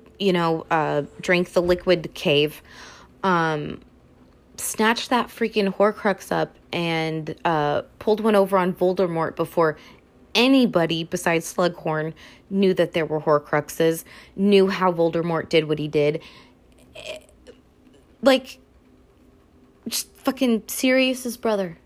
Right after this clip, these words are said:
Just, like, this just fucking random guy from House Black, like, happened to be the freaking first person to destroy and get rid of, uh,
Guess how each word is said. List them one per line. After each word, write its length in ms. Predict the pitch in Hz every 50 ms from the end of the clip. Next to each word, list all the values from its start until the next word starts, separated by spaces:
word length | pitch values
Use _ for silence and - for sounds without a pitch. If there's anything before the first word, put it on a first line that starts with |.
| _ -
Just, 160 | - 196 -
like, 100 | 220 214
this 180 | - 214 196 -
just 140 | 202 196
fucking 320 | - - 208 - 202 180 170 - - - - - - -
random 460 | 170 175 202 233 254 269 269 277 262
guy 280 | 240 233 220 220 220
from 180 | 226 - 202 196
House 280 | 180 196 190 202 202 -
Black, 480 | - 196 185 175 175 175 170 - - - - - - - _ -
like, 300 | 190 180 170 170 - _ _ _ _ _ _ _
happened 440 | - - - 170 175 - - 190 190
to 80 | 185 175
be 400 | 185 180 175 180 175 170 156 - - - - - _ _ _ _
the 80 | - 185
freaking 600 | - - 185 180 - 180 165 160 160 160 151 147 - _ - - _ _ _ _ _ - - - _ _ _
first 480 | - - - - 180 165 - - - -
person 540 | - 180 170 175 - - 175 165 165 160 - _ _ -
to 360 | - - - 175 160 151 151 - - _ _ _ - - - -
destroy 840 | 175 170 - - - - - - 175 175 180 185 185 180 180 185 - -
and 160 | 180 175 165
get 180 | - 165 -
rid 200 | - 170 165 156
of, 280 | 160 156 151 151 147 - - -
uh, 320 | 156 156 147 143 147